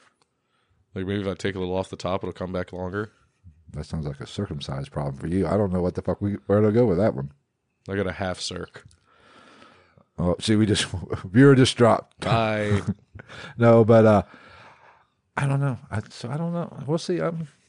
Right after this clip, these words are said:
Speaker 2: you know, there's not much up there, but it's coming back a little darker than what I was anticipating, so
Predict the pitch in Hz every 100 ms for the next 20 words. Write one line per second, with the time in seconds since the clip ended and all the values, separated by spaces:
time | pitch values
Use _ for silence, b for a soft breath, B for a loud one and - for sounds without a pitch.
0 | 143 151 160 151 156 156 151 143 139 127
1 | - 127 151 139 - - - - 143 -
2 | 165 165 160 156 113 120 147 151 120 127
3 | 127 - 127 123 120 113 101 92 110 -
4 | 104 104 90 - - 87 90 98 90 87
5 | -